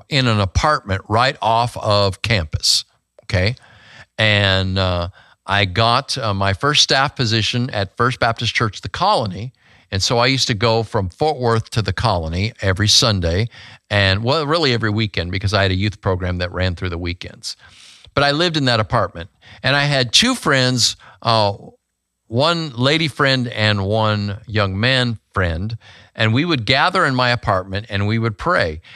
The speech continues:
And I can tell you, I, I remember one time we would,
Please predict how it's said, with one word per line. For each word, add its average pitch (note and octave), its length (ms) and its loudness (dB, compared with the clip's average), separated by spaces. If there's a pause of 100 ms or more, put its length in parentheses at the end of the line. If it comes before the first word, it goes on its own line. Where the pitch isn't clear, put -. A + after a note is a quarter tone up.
(120)
And C3 140 0
I A3 100 2
can C#3+ 180 -6
tell D3+ 200 2
you, G#2 220 0
I, A#2+ 160 0
I C#3 180 0
remember C#3 340 0
one A#2 120 0
time A2+ 320 0
we D3+ 220 0
would, C#3 320 -2